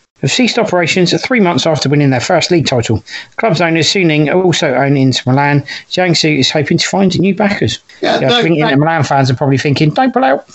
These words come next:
Speaker 2: All I'm, all I'm gonna say about this, right, is get your
Speaker 1: Yep.
Speaker 2: head around this one, right? So,
Speaker 1: Yep.
Speaker 2: so th-, this, or th-, this is the owners right,
Speaker 1: Yep.
Speaker 2: of the Chinese Super League Championship
Speaker 1: Yep.
Speaker 2: are champions, right?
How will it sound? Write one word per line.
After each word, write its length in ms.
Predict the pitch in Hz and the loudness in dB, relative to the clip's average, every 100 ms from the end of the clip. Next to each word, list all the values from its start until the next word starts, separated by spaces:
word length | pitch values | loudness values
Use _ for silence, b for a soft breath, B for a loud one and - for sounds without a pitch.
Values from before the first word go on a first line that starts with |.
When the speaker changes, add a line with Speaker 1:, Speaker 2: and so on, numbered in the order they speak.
| B _ _ _ | B _ _ _
Speaker 2:
All 500 | 294 302 311 302 294 | 0 4 4 4 2
I'm, 120 | 254 | 0
all 300 | 285 294 285 | 0 2 2
I'm 120 | 254 220 | 2 2
gonna 220 | 220 196 | 2 0
say 200 | - 175 | 0 -2
about 340 | 165 170 147 | 0 0 0
this, 320 | 147 151 - | -2 0 0
right, 220 | 165 165 165 | 0 0 0
is 240 | 180 165 | 0 -2
get 320 | - 285 311 | 0 0 2
your 180 | 269 240 | 2 0
Speaker 1:
Yep. 80 | - | 0
Speaker 2:
head 280 | 143 156 160 | 0 0 -2
around 280 | 170 160 139 | 0 2 2
this 280 | 139 143 - | 0 -2 0
one, 160 | 202 160 | 0 2
right? 300 | 180 185 180 | 2 2 0
So, 380 | - 202 165 - b b | 2 2 2 -2 b b
Speaker 1:
Yep. 120 | 156 202 | -4 0
Speaker 2:
so 180 | 196 - _ _ _ - | 2 0 _ _ _ -4
th-, 300 | 269 294 - | -2 -2 -2
this, 300 | 262 277 - 294 | -2 0 -2 -2
or 180 | 214 208 | 0 0
th-, 260 | 185 - 254 | 0 0 -2
this 300 | 269 277 - | -2 0 0
is 240 | 240 - | 0 0
the 200 | 208 202 - | 0 -2 0
owners 920 | 254 294 247 165 180 226 226 - - _ _ 165 | 0 2 2 2 4 2 2 -2 -6 _ _ -2
right, 320 | 165 185 - - | 0 0 -2 -2
Speaker 1:
Yep. 100 | 180 | 0
Speaker 2:
of 160 | 151 - - | 0 -4 0
the 340 | 185 185 - - | 2 2 -2 -6
Chinese 640 | - 262 262 262 233 - | -4 -2 0 2 2 0
Super 280 | 240 226 196 | -2 0 2
League 260 | 196 185 | 2 2
Championship 1000 | - 202 185 - 135 135 151 156 160 - - | 0 0 0 0 0 0 0 -2 -4 -12 -4
Speaker 1:
Yep. 200 | 139 131 | -2 0
Speaker 2:
are 140 | 175 170 | 0 -2
champions, 800 | - 196 190 156 147 151 160 - | 0 0 0 2 2 2 2 0
right? 240 | 170 185 | 0 0